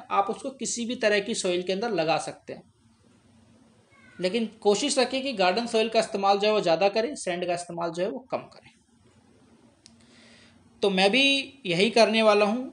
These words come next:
एक एक करके जो है इसको ट्रांसप्लांट करूँगा। देखिए एक और चीज़ मैं आपको बता देता हूँ कि, क्योंकि प्लांट जो है वो काफ़ी बड़ा होता है, तो आप शुरुआत में ही क्या करिए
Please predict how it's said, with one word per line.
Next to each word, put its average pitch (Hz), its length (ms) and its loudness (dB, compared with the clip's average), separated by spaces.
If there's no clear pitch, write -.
एक 190 180 2
एक 202 140 0
करके 208 260 0
जो 196 120 2
है 208 120 4
इसको 196 240 0
ट्रांसप्लांट 196 500 -2
करूँगा। 202 300 0
देखिए 269 400 -8
एक 226 140 -2
और 247 140 4
चीज़ 233 200 -6
मैं 220 80 -4
आपको 175 220 -6
बता 156 280 -4
देता 147 220 -14
हूँ 147 100 -14
कि, - 140 -20
क्योंकि 226 260 -10
प्लांट 202 440 -2
जो 233 100 -4
है 233 60 0
वो 240 80 -4
काफ़ी 214 300 -2
बड़ा 175 240 0
होता 156 260 -4
है, - 160 -18
तो 247 60 4
आप 262 160 10
शुरुआत 233 480 6
में 277 100 -2
ही 285 80 -2
क्या 247 200 4
करिए 202 400 2